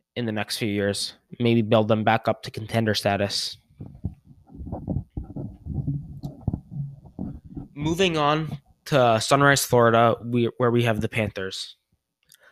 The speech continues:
Last year, they went thirty-five, twenty-six, and eight, good for seventy-eight points, and lost to the Islanders in the qualifying round.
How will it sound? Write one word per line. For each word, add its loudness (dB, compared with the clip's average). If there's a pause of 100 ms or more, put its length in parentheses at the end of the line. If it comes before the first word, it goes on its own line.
(120)
Last 0
year, 2
they 2
went 0 (160)
thirty-five, 2
twenty-six, 0
and -4
eight, -2 (460)
good -2
for -6
seventy-eight -2
points, -2 (720)
and 4
lost 4
to 6
the 0
Islanders 2
in -4
the -6
qualifying -2
round. -8